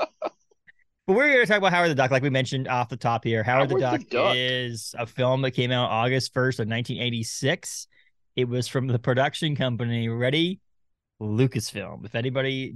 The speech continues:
Speaker 2: Oh,
Speaker 1: didn't know
Speaker 2: baby.
Speaker 1: that, uh, one of the producers was Gloria Katz, uh, and George Lucas. Um, so George Lucas was a producer on this, on this, uh, wonderful movie. It was a,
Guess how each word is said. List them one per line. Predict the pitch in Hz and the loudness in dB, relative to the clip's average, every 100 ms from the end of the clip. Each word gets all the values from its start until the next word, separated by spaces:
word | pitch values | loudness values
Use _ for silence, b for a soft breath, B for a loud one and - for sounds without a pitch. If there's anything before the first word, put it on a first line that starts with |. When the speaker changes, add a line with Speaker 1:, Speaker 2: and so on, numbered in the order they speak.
| 104 | 2
Speaker 2:
Oh, | 170 | 4
Speaker 1:
didn't | 170 147 | 4 2
know | 110 98 | -2 -6
Speaker 2:
baby. | 95 92 101 104 - b b b | -6 -4 -4 -4 -10 b b b
Speaker 1:
that, | |
uh, | 107 107 104 101 | -6 -4 -4 -4
one | 107 113 135 | -4 -2 0
of | |
the | 131 | -2
producers | 117 123 131 139 120 113 113 110 | -2 -2 -2 -2 -2 -2 -2 -4
was | 110 - | -6 -4
Gloria | 120 113 139 | -2 0 0
Katz, | - 107 107 - - - _ _ _ - | 0 -2 -2 -8 -18 -20 _ _ _ -10
uh, | 104 104 | -8 -6
and | 107 107 | -6 -6
George | 104 117 110 113 | -4 -2 -2 -2
Lucas. | 107 101 - - - - - _ _ _ | -4 -4 -6 -14 -14 -16 -18 _ _ _
Um, | - 95 95 90 90 98 _ _ | -14 -10 -10 -12 -16 -20 _ _
so | - 113 | -14 -10
George | 123 110 | -6 -4
Lucas | 113 107 | -4 -4
was | 101 107 104 | -2 -2 -2
a | |
producer | - 98 95 98 95 | -4 -4 -4 -6 -8
on | 90 | -8
this, | 92 90 - | -8 -12 -12
on | 98 92 | -12 -12
this, | 90 - | -12 -14
uh, | 92 87 | -14 -8
wonderful | 107 127 113 101 85 | -4 -4 -4 -8 -12
movie. | 87 82 85 98 | -14 -14 -12 -8
It | 101 | -8
was | 95 | -8
a, | 95 90 90 | -8 -8 -12